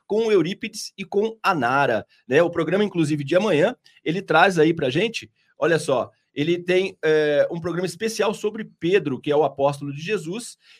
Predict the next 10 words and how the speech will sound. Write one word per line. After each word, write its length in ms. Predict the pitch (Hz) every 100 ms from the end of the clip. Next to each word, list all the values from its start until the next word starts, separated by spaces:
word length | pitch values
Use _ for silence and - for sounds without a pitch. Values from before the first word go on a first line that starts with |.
| -
e 40 |
vai 200 | 147 202
falar 340 | - 180 170
sobre 260 | 180 196 190
a 60 | 165
personalidade 1400 | _ 180 214 - 202 165 165 170 113 123 131 127 107
do 140 | 110 120
homem 260 | 139 143
que 140 | 139 139
liderou 560 | 160 165 127 151 190